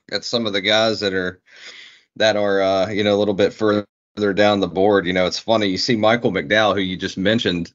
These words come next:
uh, plus four thousand to win the Day-, Daytona five hundred. Oh, by the way, he just won it three years ago. So major <laughs> underdog there for a guy that's already proven he could do this. And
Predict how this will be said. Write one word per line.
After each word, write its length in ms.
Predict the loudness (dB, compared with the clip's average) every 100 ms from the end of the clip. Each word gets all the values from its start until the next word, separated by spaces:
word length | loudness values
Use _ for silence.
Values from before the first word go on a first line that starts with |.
| -2
uh, 340 | -2 0 -4 -10 _
plus 240 | -4 -2
four 220 | -2 -2 -2
thousand 540 | -2 -2 -4 -8 -12
to 80 | -8
win 180 | -4 -2
the 60 |
Day-, 240 | 0 -2 -4 _ _ -10
Daytona 320 | -8 -4 -4
five 220 | -2 -2
hundred. 300 | 0 -2 -2
Oh, 100 | -2
by 160 | 0 0
the 100 | 0
way, 140 | -2
he 80 | -4
just 200 | -6 -4
won 180 | 0 0
it 140 | -2
three 220 | -2 -2 0
years 220 | 0 0
ago. 320 | -2 -4 -6
So 500 | -2 0 2 0 -4 -12 -20 -20 _ -2
major 500 | 0 0 0 0 0
<laughs> 20 |
underdog 460 | -2 -2 -2 -2
there 220 | 0 0 0
for 120 | -2
a 60 |
guy 160 | 2 2
that's 160 | 2 0
already 200 | 0 0
proven 380 | -2 -2 0
he 100 | -2
could 180 | -4 -4
do 200 | 0 2
this. 340 | 2 2 0 -4
And 300 | -4 -6